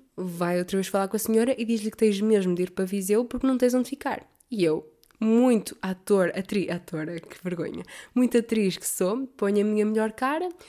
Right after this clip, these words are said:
as minhas lágrimas e vou a chorar ter com a senhora e dizer-lhe, "Por favor, deixe-me ir para Viseu, eu preciso mesmo de ir para Viseu, eu não tenho onde ficar aqui no Porto." A mulher, cara trancada, super não quer saber, desenrasca-te.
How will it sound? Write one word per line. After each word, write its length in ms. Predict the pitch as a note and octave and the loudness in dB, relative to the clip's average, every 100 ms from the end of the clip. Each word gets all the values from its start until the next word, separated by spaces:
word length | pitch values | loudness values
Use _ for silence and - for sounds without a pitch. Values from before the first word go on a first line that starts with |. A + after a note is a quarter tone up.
| - - | -12 -4
as 100 | G#3 | 2
minhas 220 | G#3+ G#3+ | 2 4
lágrimas 580 | A3+ B3 B3 C#4 C#4+ - | 2 2 2 0 0 -4
e 80 | G#3+ | -8
vou 180 | F#3+ F#3+ | -2 -2
a 60 | F#3 | -2
chorar 400 | - G#3+ A3 A3+ | 0 0 2 -2
ter 160 | A3 | -6
com 120 | - | -4
a 40 | G#3 | -6
senhora 540 | - A3 A3 A3+ B3 - - - - - _ - | 0 2 4 2 0 -4 -16 -20 -20 -20 _ -2
e 60 | |
dizer-lhe, 600 | B3 B3+ B3+ G3+ F#3+ F#3 F#3 _ _ _ _ - _ _ - | 2 4 4 4 2 -2 -4 _ _ _ _ -20 _ _ -14
"Por 80 | - | -4
favor, 500 | A#3 G#3 G#3+ E3+ - | -2 2 4 2 0
deixe-me 520 | F#3 G3+ F#3 - F3 | 0 2 2 0 -2
ir 80 | E3+ | -2
para 100 | F3+ | -2
Viseu, 580 | F#3 G#3+ G#3 A3 C#4 - _ | 0 0 2 2 0 -6 _
eu 140 | A#3 A3+ | 0 0
preciso 500 | A#3 - - B3+ A3 | -4 -12 -2 0 2
mesmo 200 | G3+ G#3 | 0 0
de 60 | |
ir 20 | G3 | 0
para 100 | G#3 | 0
Viseu, 180 | G#3+ | 2
eu 40 | A#3+ | 4
não 200 | C4+ B3 | 2 2
tenho 240 | B3 C4 | 2 2
onde 100 | C4+ | 2
ficar 240 | C4+ C4 C4 | -2 -2 -2
aqui 140 | C4+ | -2
no 80 | C4+ | -4
Porto." 360 | C#4 E3+ - - - - - | -2 -4 -6 -18 -20 -20 -8
A 80 | G3+ | -2
mulher, 360 | G3+ F#3+ F3+ - | 2 2 2 0
cara 260 | G3 F#3+ | -4 -4
trancada, 640 | F#3+ F#3+ F3+ F#3 F3+ E3+ E3+ | 0 -2 0 -2 -4 -4 -8
super 320 | - F3+ F#3 | -8 -4 -2
não 120 | G3 | -2
quer 180 | F#3+ F#3 | -2 -6
saber, 420 | - F3+ F3 F3+ | -4 -4 -2 -4
desenrasca-te. 880 | E3+ F#3 - G3+ G#3+ - B3+ - | -2 -4 -2 -2 -2 -4 -8 -8